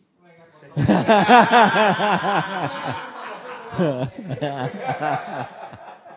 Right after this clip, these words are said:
Está, ahí estaba familia, había hogar, había cariño, había protección, todo, o sea, y ellos tuvieron que casarse, pues ahí está la, la cuestión, ellos tuvieron un día que ir donde un juez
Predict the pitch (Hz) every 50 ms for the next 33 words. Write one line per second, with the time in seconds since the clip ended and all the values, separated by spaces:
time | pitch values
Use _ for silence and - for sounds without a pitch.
0 | - _ - - _ _ _ - - _ - - - - - - _ _ _ -
1 | 156 - - 240 139 123 127 127 - 139 156 165 170 147 127 127 135 147 139 -
2 | 175 180 180 170 160 - 131 120 117 135 156 175 165 165 151 135 131 131 120 113
3 | 107 113 147 156 165 160 139 143 131 113 - 101 101 120 147 165 160 160 147 139
4 | 143 131 131 120 113 - 104 95 - - 143 147 147 151 147 139 - 156 190 247
5 | 233 151 120 110 - 147 143 143 139 - _ _ _ _ _ _ _ _ _ _
6 | _ _ _ _ _ _ _ _ _ _ - - - - - 165 185 196 202 208
7 | 208 190 175 175 185 196 196 - - 196 196 202 190 170 156 156 160 147 - 151
8 | 151 139 151 170 147 - 160 160 143 - 156 160 175 170 _ - 113 101 - 117
9 | 123 120 117 113 _ 127 123 135 139 131 135 131 127 143 135 - 143 139 131 139
10 | 151 139 - 131 135 143 156 151 139 147 151 143 131 - 117 120 131 143 135 135
11 | 135 131 135 139 135 - - 156 147 147 147